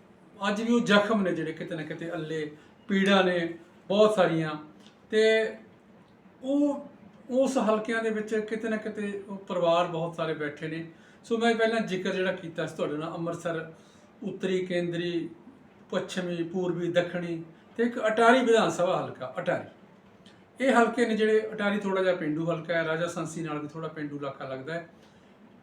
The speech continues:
ਤੇ ਬਹੁਤਾ ਹਿੱਸਾ ਕੱਟ ਕੇ ਸੀ ਜਿਹੜਾ ਅੰਮ੍ਰਿਤਸਰ ਦਾ, ਉਹ ਹੁਣ ਤਰਨ ਤਾਰਨ ਸਾਹਿਬ ਵੱਲ ਚਲਾ ਗਿਆ। ਖਡੂਰ ਸਾਹਿਬ ਲੋਕ ਸਭਾ ਹਲਕੇ ਦਾ ਹਿੱਸਾ ਬਣ ਗਿਆ ਤੇ ਖਡੂਰ ਸਾਹਿਬ ਲੋਕ ਸਭਾ ਹਲਕਾ ਇੱਕ ਪੇਂਡੂ ਹਲਕਾ ਬਣ ਗਿਆ।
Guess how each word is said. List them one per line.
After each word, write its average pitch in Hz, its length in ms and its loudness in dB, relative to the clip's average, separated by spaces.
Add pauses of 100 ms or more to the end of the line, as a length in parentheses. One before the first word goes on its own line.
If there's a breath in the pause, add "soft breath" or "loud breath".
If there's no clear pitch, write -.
ਤੇ 202 80 -2
ਬਹੁਤਾ 208 400 0
ਹਿੱਸਾ 196 260 0
ਕੱਟ 170 280 -4
ਕੇ 160 140 -8
ਸੀ 160 140 -10
ਜਿਹੜਾ 170 300 -6
ਅੰਮ੍ਰਿਤਸਰ 147 360 -10
ਦਾ, 143 260 -12
ਉਹ 175 200 -4
ਹੁਣ 147 240 -8 (380)
ਤਰਨ 208 220 8
ਤਾਰਨ 170 220 0
ਸਾਹਿਬ 135 300 -6
ਵੱਲ 123 140 -8
ਚਲਾ 120 260 -10
ਗਿਆ। 147 160 -8
ਖਡੂਰ 190 240 0
ਸਾਹਿਬ 190 240 0
ਲੋਕ 156 160 -2
ਸਭਾ 160 260 -6
ਹਲਕੇ 135 200 -12
ਦਾ 156 200 -10 (240 loud breath)
ਹਿੱਸਾ 165 240 0
ਬਣ 160 160 -2
ਗਿਆ 196 140 -2
ਤੇ 220 100 -2
ਖਡੂਰ 202 240 -2
ਸਾਹਿਬ 226 320 -4
ਲੋਕ 175 200 -6
ਸਭਾ 185 260 -4
ਹਲਕਾ 196 380 -8 (240 loud breath)
ਇੱਕ 233 140 2
ਪੇਂਡੂ 240 440 6
ਹਲਕਾ 156 240 -2
ਬਣ 120 140 -8
ਗਿਆ। 117 160 -14